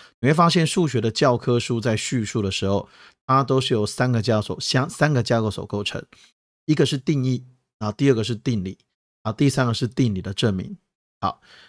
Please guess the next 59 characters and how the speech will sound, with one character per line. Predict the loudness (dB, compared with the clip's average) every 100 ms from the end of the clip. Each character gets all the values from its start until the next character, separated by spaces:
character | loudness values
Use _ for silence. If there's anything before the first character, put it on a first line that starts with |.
| 0
那 | 4
我 | 4
今 | 6
天 | 6
拍 | 6 4
这 | 6 6
一 | 6
部 | 2 0
影 | 0 0
片 | 6 6 6
有 | 4
很 | 2 0 2
大 | 4 4
原 | 4
因 | 2
是 | 2
因 | 2
为 | 2 0
我 | -2 0
希 | 2 4 6
望 | 8 6 0 -8 -8
我 | 0
要 | 2
讲 | 2 0
的 | -2 -2
很 | -2 0
简 | 2 2
单， | 0 -2 -4 _
哎， | -4 -2
我 | 2
不 | 2
要 | 2
讲 | 2
得 | -2
很 | -4
复 | -4 -6
杂， | -6 -8 -10 -20 -14 -6
呃， | 0
希 | 2
望 | 4
可 | 4
以 | 2
连 | 2 0 0
那 |
种 | 0
国 | 0 -2 2
中 | 2 4
啊、 | 2
高 | 4 4 6
中 | 2 2
的 | 2 0 -2
同 | -4 -4
学 | 0 0 0
都 | 2 2
可 | 0 -4
以 | -4
听 | -4 -4
得 | -2
懂。 | -4 -6